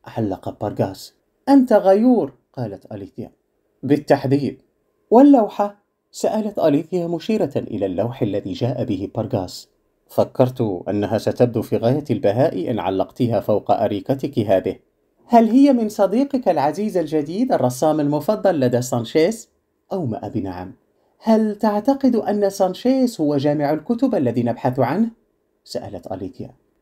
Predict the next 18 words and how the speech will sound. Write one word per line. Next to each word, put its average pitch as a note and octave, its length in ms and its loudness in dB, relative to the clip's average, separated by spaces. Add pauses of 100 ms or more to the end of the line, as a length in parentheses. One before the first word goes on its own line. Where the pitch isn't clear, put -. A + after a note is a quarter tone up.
(180)
شد - 480 -4
بارغاس A#2 440 -6
كتفيه. A2 500 -4 (500)
"والسائق؟" A3 760 2 (380)
"مورغادو، D3+ 760 2
لقد G3 320 4
اتصلت G3 480 -2
بالقسم B2 440 -2
المركزي G#2 500 -2
لأستطلع - 600 -4
المعلومات G#2+ 580 -2
عنه، B2+ 280 0 (220)
سأحصل F#3+ 520 -2
على F#2+ 220 0
شيء G#2 320 -4
ما F#2 160 -4
في A2+ 140 -4
الغد." F#2+ 260 -4